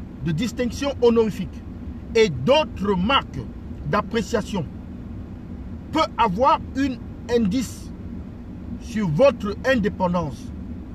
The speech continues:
et votre impartialité et compromettre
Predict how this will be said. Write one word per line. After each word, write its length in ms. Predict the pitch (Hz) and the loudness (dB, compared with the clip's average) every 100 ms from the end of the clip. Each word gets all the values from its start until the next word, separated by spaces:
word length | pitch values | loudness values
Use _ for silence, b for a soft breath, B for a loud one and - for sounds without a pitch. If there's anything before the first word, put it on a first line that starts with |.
| - | -2
et 60 | |
votre 320 | 180 254 254 269 - | 2 2 2 -4 2
impartialité 800 | 240 - 214 - 196 180 156 160 131 - - - - - - | 2 4 0 0 -2 -2 -2 -4 -6 -10 -12 -12 -12 -8 4
et 180 | 254 240 - | 6 6 0
compromettre 1000 | - 247 226 - 240 233 285 294 - 285 | 4 6 4 2 4 4 2 2 -2 -4